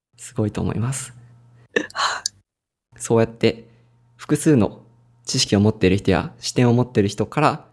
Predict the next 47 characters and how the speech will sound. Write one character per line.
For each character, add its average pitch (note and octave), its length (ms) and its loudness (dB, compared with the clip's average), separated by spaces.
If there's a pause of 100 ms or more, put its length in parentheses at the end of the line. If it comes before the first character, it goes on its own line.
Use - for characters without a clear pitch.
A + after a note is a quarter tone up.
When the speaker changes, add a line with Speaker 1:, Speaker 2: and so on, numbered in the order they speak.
Speaker 1:
生 A#2 80 -4
ま A2 140 2
れ G#2+ 80 0
た - 320 -4
ア A2+ 100 2
イ F#2 80 2
デ F#2 60 -2
ィ E2+ 60 -2
ア F2 40 -4
と - 80 -14
か、 - 260 -10 (200)
い G#2 140 2
い - 20 2
な F2+ 160 4
と - 100 -6
思 F2+ 140 0
い F2+ 40 0
ま G2 80 -4
す - 120 -6
ね。 - 280 -6 (800)
Speaker 2:
う C#4 40 2
ん C#4+ 40 2
う C#4 480 2
ん。 F#3+ 240 0 (460)
確 - 300 -2
か - 160 -4
に。 - 260 -14 (600)
Speaker 1:
僕 C3 140 0
も E3+ 60 4
若 D#3+ 160 2
干 D3+ 400 0
イ C3+ 100 -2
ラ D3+ 140 4
ス - 80 -10
ト D#3+ 100 2
を D#3 60 4
描 E3 140 -2
く - 100 -2
の A#2 60 4
に G2 100 2
は F2+ 100 -4
憧 A#2 320 0
れ A#2 80 6
が A#2 100 6
あ A2+ 40 4
っ A#2 100 -6
て、 - 340 -2